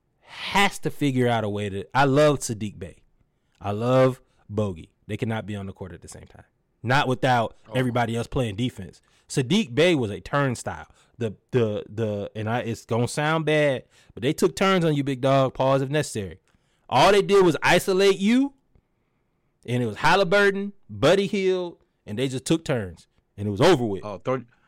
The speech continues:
Speaker 2: throw Trey in there. Then put, put Trey, Saddiq, and Bogey out there. You think we watching the All-Star game?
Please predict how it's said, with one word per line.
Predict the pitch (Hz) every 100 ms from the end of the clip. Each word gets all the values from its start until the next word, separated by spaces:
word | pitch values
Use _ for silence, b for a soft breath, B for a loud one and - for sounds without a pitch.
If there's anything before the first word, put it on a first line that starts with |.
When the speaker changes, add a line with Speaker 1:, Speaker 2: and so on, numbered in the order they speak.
| _
Speaker 2:
throw | - 139
Trey | - 165 165
in | 160
there. | 151 110
Then | 107 156 - -
put, | 202 - _ b _
put | 196 170
Trey, | 196 170
Saddiq, | 127 120 120 107
and | 104
Bogey | 104 101 95
out | 90 85
there. | 87 78 _ _ _ _ _ _ _ _ _ _
You | 175
think | 170 151 156
we |
watching | 160 156 165
the | 156
All-Star | 175 208 151 104
game? | 90 80